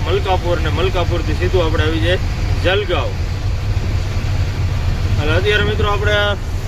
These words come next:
બ્લોગ ચાલુ કર્યો છે બપોરે, કેમ કે આપણે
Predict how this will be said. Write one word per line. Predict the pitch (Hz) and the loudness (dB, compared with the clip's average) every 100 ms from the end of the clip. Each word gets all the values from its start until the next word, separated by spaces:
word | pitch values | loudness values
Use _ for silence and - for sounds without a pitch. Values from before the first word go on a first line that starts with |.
| - | -2
બ્લોગ | 190 208 202 | 0 0 0
ચાલુ | 214 208 | 0 0
કર્યો | 196 202 202 | 0 0 0
છે | 190 202 - - - - | 0 0 0 0 0 0
બપોરે, | - - - 196 185 196 - - - - | 0 0 0 2 2 0 0 -2 0 -2
કેમ | - - | -2 0
કે | 196 | 0
આપણે | 196 190 | 0 0